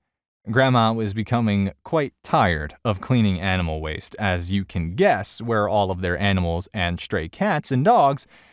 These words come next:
preferred to relieve themselves. The neighbor's pet problem hasn't really been addressed at this point, but everyone on the block with grass in their front yard has been complaining about the animals.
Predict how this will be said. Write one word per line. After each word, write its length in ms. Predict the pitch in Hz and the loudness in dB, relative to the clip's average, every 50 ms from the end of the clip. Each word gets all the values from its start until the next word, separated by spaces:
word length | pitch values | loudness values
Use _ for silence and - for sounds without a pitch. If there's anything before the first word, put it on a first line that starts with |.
| _ _ - | _ _ -6
preferred 420 | 226 208 - - 131 113 107 95 | -4 -2 0 2 2 2 2 0
to 340 | 95 - - - 90 82 78 | -2 -6 -8 -6 -6 -4 -6
relieve 440 | 78 80 82 92 104 120 123 104 98 | -6 -6 -6 -4 -2 -2 -2 -2 -2
themselves. 680 | 92 82 80 85 - - 90 76 69 60 60 - - - _ _ _ _ _ | -2 -2 -2 -2 -2 -2 -2 -4 -6 -6 -8 -10 -12 -12 _ _ _ _ _
The 140 | - 139 151 | 2 4 6
neighbor's 340 | 180 208 226 220 208 185 - | 6 6 6 6 6 4 2
pet 260 | - - 147 151 113 | 2 0 0 0 0
problem 460 | - 135 131 127 127 131 127 123 123 | 0 0 0 2 2 2 2 2 0
hasn't 480 | 110 - 147 156 151 135 139 139 131 - - | 0 0 0 0 0 0 0 0 -2 -4 -6
really 420 | 95 92 87 92 98 104 101 98 | -6 -2 0 0 2 2 0 0
been 180 | 92 87 90 82 | 0 0 -2 -2
addressed 440 | 80 80 85 85 - - - - - | -2 -4 -4 -6 -6 -6 -6 -6 -8
at 160 | 90 85 - | -8 -8 -8
this 180 | - 69 - - | -10 -10 -10 -12
point, 380 | - - 73 67 80 92 - - | -12 -10 -8 -8 -8 -8 -6 -2
but 200 | - 120 117 - | -2 -2 -2 -2
everyone 580 | - 143 147 147 147 170 165 147 143 139 139 143 | -2 -2 0 0 0 0 0 2 2 2 2 0
on 200 | 131 120 135 131 | 0 0 2 2
the 100 | 120 98 | 2 0
block 500 | - - 98 101 107 95 82 78 - - | -2 -2 0 2 2 2 2 0 -4 -6
with 160 | 107 104 - | -6 -6 -6
grass 360 | - 110 104 98 101 107 - | -2 0 2 2 2 0 0
in 80 | - 117 | 0 0
their 100 | 107 107 | 0 0
front 240 | - - 117 113 92 | 0 -2 -2 -2 0
yard 280 | 120 120 117 117 110 | 0 0 0 0 -2
has 200 | 104 104 110 104 | -2 -2 -2 -2
been 220 | 95 98 92 87 87 | 0 0 -2 -2 -2
complaining 640 | - 98 92 87 - - 117 110 98 90 87 85 80 | 0 -2 -2 -2 0 0 2 2 2 0 0 -4 -6
about 360 | - - 92 90 82 76 73 - | -8 -6 -4 -2 -2 -2 -4 -6
the 160 | 85 82 82 | -6 -4 -2
animals. 480 | 85 85 80 78 65 62 76 - - | -2 -2 -2 -4 -6 -8 -8 -10 -10